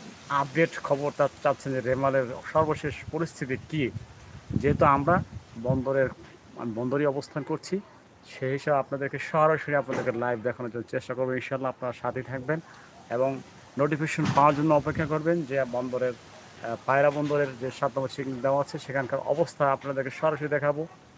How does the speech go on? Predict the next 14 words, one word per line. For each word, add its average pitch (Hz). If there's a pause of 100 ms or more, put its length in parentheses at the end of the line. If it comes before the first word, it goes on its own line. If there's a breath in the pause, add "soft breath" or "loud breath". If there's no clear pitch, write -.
(500)
আপনারা 120
দেখতে 117
পাবেন 107
ইনশাআল্লাহ। 104 (680)
তো, 120 (2250)
তো 123
লাইভটি 123
বেশি 131
যাব 139
না, 160
আবার 151 (760)
ইনশাআল্লাহ 135
জোহরের 135
পরে 135